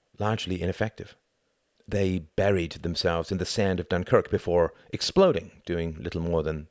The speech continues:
throw sand around. Churchill hoped against hope to rescue fifty thousand troops from Dunkirk.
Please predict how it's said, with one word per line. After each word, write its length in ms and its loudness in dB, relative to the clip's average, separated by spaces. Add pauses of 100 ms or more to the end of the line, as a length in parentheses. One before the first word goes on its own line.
throw 180 0
sand 300 2
around. 340 -2 (1800)
Churchill 560 -2 (760)
hoped 400 -6
against 480 -2 (640)
hope 360 2 (200)
to 100 -2
rescue 460 2 (180)
fifty 320 0
thousand 480 0
troops 400 0 (120)
from 200 -2
Dunkirk. 500 0